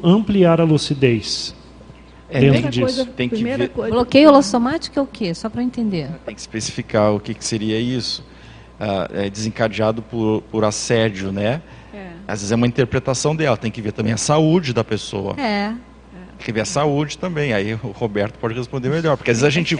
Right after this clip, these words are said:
Speaker 4: <laughs>
Speaker 2: pula pro, pro, pro
Speaker 4: A gente
Speaker 2: extra-
Speaker 4: atribui ao, ao, ao
Speaker 2: Ao, é,
Speaker 4: assediador
Speaker 2: algo às vezes que é
Speaker 4: externo.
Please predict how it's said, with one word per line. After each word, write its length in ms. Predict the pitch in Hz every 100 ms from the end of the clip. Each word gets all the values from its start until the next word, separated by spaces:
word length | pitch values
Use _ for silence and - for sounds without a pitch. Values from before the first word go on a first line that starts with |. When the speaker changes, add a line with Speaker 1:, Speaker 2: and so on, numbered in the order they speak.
| 110
Speaker 4:
<laughs> 120 | -
Speaker 2:
pula 400 | 190 220 156 110 - - - -
pro, 200 | 123 131
pro, 240 | - 131 113
pro 500 | 127 127 120 117 110
Speaker 4:
A 40 |
gente 220 | 101 233 -
Speaker 2:
extra- 220 | - 262
Speaker 4:
atribui 440 | 226 269 320 381 381
ao, 360 | 269 247 233
ao, 240 | 233 226 -
ao 180 | 214 220 -
Speaker 2:
Ao, 120 | -
é, 180 | 226 143
Speaker 4:
assediador 500 | 131 131 147 226 269
Speaker 2:
algo 380 | - 156 165 185
às 160 | 143
vezes 260 | 143 160 220
que 140 | 180
é 240 | 165 170 170
Speaker 4:
externo. 460 | 277 285 320 381